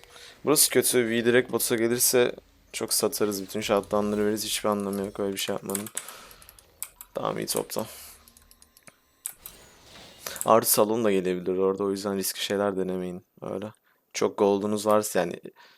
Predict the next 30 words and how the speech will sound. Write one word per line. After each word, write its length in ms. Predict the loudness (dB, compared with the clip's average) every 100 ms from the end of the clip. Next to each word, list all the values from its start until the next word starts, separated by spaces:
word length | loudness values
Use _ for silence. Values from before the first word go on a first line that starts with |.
| -10
üzerinizde 840 | -4 0 0 0 -4 0 -2 -2 -8
direkt 280 | -8 -8 -4
base 220 | -4 -2
atın. 160 | -6 -6
Safe 300 | -4 -2 -2
yolu 180 | -4 -4
seçin. 400 | -4 -4 -6 -8 -14 -20 -20 -20 _ _ _ -4 0
Item 240 | 0 0 -2
önceliğiniz 460 | 0 -2 -2 0
her 140 | 2 2
zaman 320 | 2 0 0
olsun 320 | 0 0 -2
yani. 100 | -2
Çünkü 300 | -2 -4 -6
bu, 100 | -8 -2
bu 220 | 2 4
oyun 220 | 4 2
ne 80 | 2
aslında? 600 | 2 0 -2 0 0 0 -2 -16 -20 0 2
Item'da 360 | 4 0 0 2
öne 200 | 2 2
geçenin 460 | 0 0 2 0 -4 -6
kazandığı 420 | -2 0 0 0
bir 100 | 0
oyun 220 | 0 0
değil 120 | 0
mi? 100 | 0
Troll 320 | 0 2 2
demediğiniz 460 | 2 -2 -2 -4 -2
takdirde. 480 | -2 -2 -4 -2